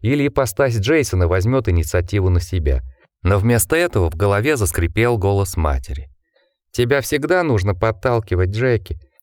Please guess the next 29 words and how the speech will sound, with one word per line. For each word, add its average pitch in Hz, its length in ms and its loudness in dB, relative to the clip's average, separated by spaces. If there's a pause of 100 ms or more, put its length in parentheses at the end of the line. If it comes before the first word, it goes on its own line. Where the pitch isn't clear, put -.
Давай, 170 460 2
большой 117 420 0
мальчик, 123 520 -2
ты - 120 -2
сам 175 300 0
отправился 117 580 0
в 107 40 2
этот 107 280 -2
поход. 110 480 -2 (280)
Ты 151 100 2
можешь 175 340 0
идти 165 260 0
дальше, 131 440 0
если 117 260 0
действительно 131 580 0
этого 113 280 2
хочешь. 101 460 -2 (280)
Или 156 220 2
кто-то 180 360 0
другой 170 360 2
должен 127 300 0
всё 127 200 -2
за 101 100 -2
тебя 123 260 -2
делать». 104 480 0 (580)
«Хорошо, 110 500 0
мама», 73 340 -2 (100)
ответил 82 480 0
Джек. 76 300 -2